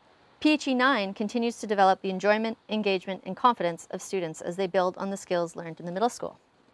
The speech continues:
By focusing more on the strategies and concepts related to both team and individual sports, students grow in their understanding of sport and activity.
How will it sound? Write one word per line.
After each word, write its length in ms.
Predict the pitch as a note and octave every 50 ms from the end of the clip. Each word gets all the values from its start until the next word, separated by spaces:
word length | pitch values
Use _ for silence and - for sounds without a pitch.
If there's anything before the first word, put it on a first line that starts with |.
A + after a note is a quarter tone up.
| _ _ _ _ _ _ _ -
By 100 | - G#3
focusing 440 | G3 - G#3+ G#3+ G#3 G#3+ - A#3 G#3+
more 180 | A3+ A#3+ C4 C4+
on 100 | C#4 C4+
the 60 | C4
strategies 580 | - - - G#3 G#3 A3 A3 G3 G3+ G3 F3
and 120 | F3 E3+ E3+
concepts 600 | - D#4+ G4+ G#4 - - E3+ D#3 - - - -
related 360 | F3+ F3+ F3 E3+ E3 F3 -
to 100 | - F#3
both 240 | F3 F3+ E3+ E3+ -
team 340 | - - A3+ A3+ A3+ A3+ -
and 120 | - F#3+ F#3+
individual 440 | F3+ E3+ E3 E3 E3+ E3+ E3+ E3 E3
sports, 500 | - - - B3 A#3+ A#3+ - - - - _ _ _ -
students 340 | - - D4 C#4+ D4 -
grow 240 | - - A3 G3+ G3+
in 100 | G#3 G3+
their 100 | G#3 G#3
understanding 600 | G3 F#3+ F#3 - - - F3 D#3+ D#3 D#3+ E3 E3 - -
of 80 | E3
sport 280 | - - - E3+ D#3 D#3+ -
and 80 | E3+ D3+
activity. 480 | C#3 - - - E3 D#3 - D3+ D3+